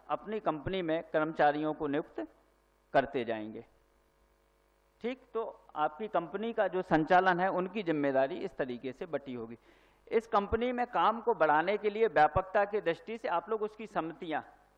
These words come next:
भी बना सकते हैं और जिम्मेदारी भी अलग-अलग प्रमोटर और अलग-अलग डायरेक्टर को लेकर के अलग-अलग विभाग भी आप कंपनी के अंतर्गत अपने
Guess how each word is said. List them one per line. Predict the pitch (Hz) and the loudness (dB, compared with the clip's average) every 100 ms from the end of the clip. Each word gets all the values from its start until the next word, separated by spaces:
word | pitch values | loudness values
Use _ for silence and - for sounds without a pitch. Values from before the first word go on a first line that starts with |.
| _ | _
भी | 196 | -8
बना | 175 151 143 | -2 2 2
सकते | 156 147 - 196 | 2 -2 -4 -4
हैं | |
और | 240 | -2
जिम्मेदारी | 180 180 202 196 190 185 | -4 -4 0 2 2 2
भी | 190 | 0
अलग-अलग | 185 170 180 175 175 - | 0 2 2 2 -2 -2
प्रमोटर | 156 170 170 175 | -2 -2 2 2
और | 160 | 2
अलग-अलग | 156 156 160 151 | 2 0 0 2
डायरेक्टर | 139 147 156 175 | 2 2 -2 -4
को | 160 160 | -4 -4
लेकर | 147 156 156 | -2 -2 -4
के | 170 | -4
अलग-अलग | 147 147 156 156 | -2 -2 -2 -4
विभाग | 139 135 170 190 | -4 2 2 2
भी | 180 175 | 0 2
आप | 156 156 | 2 2
कंपनी | 135 139 147 | -4 -2 -4
के | 143 | 0
अंतर्गत | 135 127 135 135 135 | -2 2 2 2 2
अपने | - 185 | -2 -4